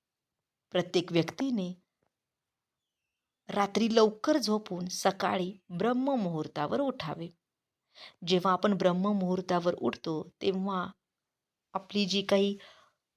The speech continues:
सेवा असेल, आपली नित्य कामं असतील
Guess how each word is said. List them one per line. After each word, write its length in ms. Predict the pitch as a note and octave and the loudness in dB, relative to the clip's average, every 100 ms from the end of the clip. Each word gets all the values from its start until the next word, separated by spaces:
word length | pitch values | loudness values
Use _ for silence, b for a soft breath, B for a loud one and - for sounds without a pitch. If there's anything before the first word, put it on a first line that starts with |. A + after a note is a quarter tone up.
| _ _ _ _ | _ _ _ _
सेवा 500 | - A3+ G3+ G3 G3+ | -6 2 2 4 6
असेल, 500 | D#3 - E3 D#3 - - _ _ | 4 4 0 0 -2 -10 _ _
आपली 320 | F#3 - G3+ G3 | -8 0 4 6
नित्य 380 | G#3+ - A#3+ | 4 4 2
कामं 420 | A#3+ G3 G#3 B3 G#3 | 4 4 4 2 0
असतील 400 | - E3 D#3 | -2 -6 -6